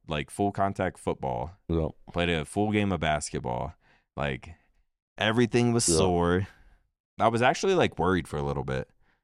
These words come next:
Speaker 1: I was
Speaker 2: Why?
Speaker 1: like, my, 'cause I fell on every, every single fall, I fell on my tailbone.
Speaker 2: Ugh,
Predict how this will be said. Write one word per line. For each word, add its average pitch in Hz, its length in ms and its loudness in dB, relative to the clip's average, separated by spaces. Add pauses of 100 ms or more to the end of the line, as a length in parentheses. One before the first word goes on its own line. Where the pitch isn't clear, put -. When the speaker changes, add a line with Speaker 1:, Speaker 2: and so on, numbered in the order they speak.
(120)
Speaker 1:
I 87 60 2
was - 180 4
Speaker 2:
Why? 104 80 4
Speaker 1:
like, 87 100 -2
my, 104 280 4 (120)
'cause 101 180 0
I 107 80 4
fell 117 260 4
on 131 200 -2
every, 135 520 0 (420)
every 127 400 4
single 117 380 4
fall, 98 360 4
I 98 80 2
fell 90 200 0
on 90 100 0
my 78 120 -2
tailbone. 60 380 -4
Speaker 2:
Ugh, 82 500 0